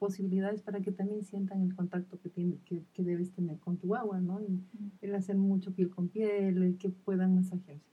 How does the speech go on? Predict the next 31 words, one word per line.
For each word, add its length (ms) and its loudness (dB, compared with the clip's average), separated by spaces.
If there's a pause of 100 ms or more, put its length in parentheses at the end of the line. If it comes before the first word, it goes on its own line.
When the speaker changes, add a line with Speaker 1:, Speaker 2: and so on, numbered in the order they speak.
Speaker 1:
juntos, 680 -2 (160)
eh, 120 -2
bañarse, 680 -2
y 60 0
ciertas 380 -4
cosas 260 -8
que 100 -10
a 20 -6
la 100 -6
mamá 220 -2
le 100 -8
hacen 220 -8
sentir 380 -4
también 340 0 (380)
mucho 300 -4
más 160 0
cómoda. 320 -4 (560)
Em, 580 2 (220)
sin 240 -6
embargo, 320 -4
sí 200 -8
creo 300 -6
que 160 -8
es, 220 -16 (240)
em, 480 4 (180)
que 220 0
estas 320 -10 (120)
cosas 320 -4
sociales 480 -4
que 100 -2
nos, 220 4